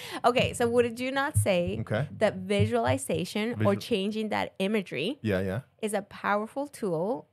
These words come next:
Speaker 1: that we could all use
Speaker 2: Oh, a hundred percent.
Speaker 1: that would help us to kinda go through whatever our heart is?
Speaker 2: Yeah. Oh, a hundred percent. And, well, that's why I did this, this, this exercise with you. Is, and, and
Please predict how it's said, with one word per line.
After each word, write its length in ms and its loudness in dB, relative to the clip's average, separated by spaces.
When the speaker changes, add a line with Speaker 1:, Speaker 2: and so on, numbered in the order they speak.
Speaker 1:
that 120 -2
we 240 -4
could 300 -2
all 260 -2
use 400 2
Speaker 2:
Oh, 120 6
a 20 0
hundred 260 2
percent. 300 -8
Speaker 1:
that 440 0
would 180 -2
help 340 -4
us 200 -6
to 340 -4
kinda 340 -6
go 180 -4
through 240 -8
whatever 460 -4
our 180 -2
heart 420 -8
is? 300 -14
Speaker 2:
Yeah. 240 4
Oh, 140 4
a 80 2
hundred 320 -2
percent. 340 -14
And, 180 -4
well, 80 -2
that's 240 -2
why 100 0
I 40 0
did 160 -4
this, 280 6
this, 300 -6
this 220 8
exercise 460 4
with 180 2
you. 240 -4
Is, 320 -6
and, 180 -4
and 220 -10